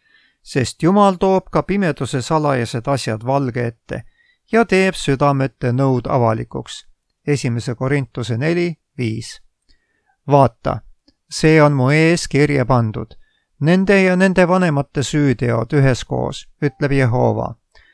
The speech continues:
Jesaja kuuskümmend viis, kuus ja seitse. Iga inimese teod mööduvad ülevaatusel Jumala eest ja leiavad äramärkmist vastavalt sellele,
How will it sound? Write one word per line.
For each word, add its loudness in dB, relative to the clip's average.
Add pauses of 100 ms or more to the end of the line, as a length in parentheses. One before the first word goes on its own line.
(320)
Jesaja 2
kuuskümmend -4
viis, -2 (220)
kuus 0
ja -2
seitse. -2 (2000)
Iga 4
inimese 2
teod 4
mööduvad 0
ülevaatusel 0
Jumala 2
eest -2
ja 0
leiavad 2
äramärkmist -2
vastavalt -4
sellele, -2